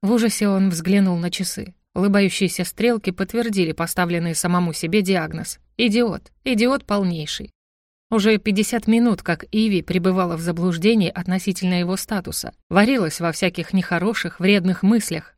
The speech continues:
и наверняка успела поставить на демоне клеймо предателя.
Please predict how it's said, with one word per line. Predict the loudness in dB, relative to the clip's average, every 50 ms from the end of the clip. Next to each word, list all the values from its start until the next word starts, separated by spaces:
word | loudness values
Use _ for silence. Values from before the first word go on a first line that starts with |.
| _ _
и | 6 8 10 10
наверняка | 10 8 8 6 6 6 4 4 2 0 0
успела | 0 0 0 0 0 2 0
поставить | 0 -2 -2 -2 -2 -2 0 0 0 0
на | 0 0 2
демоне | 2 2 2 2 2 2 0 -2 -2
клеймо | 2 4 4 6 6 4 2 2
предателя. | 0 0 2 2 0 0 -2 -4 -8 -10 -10 -14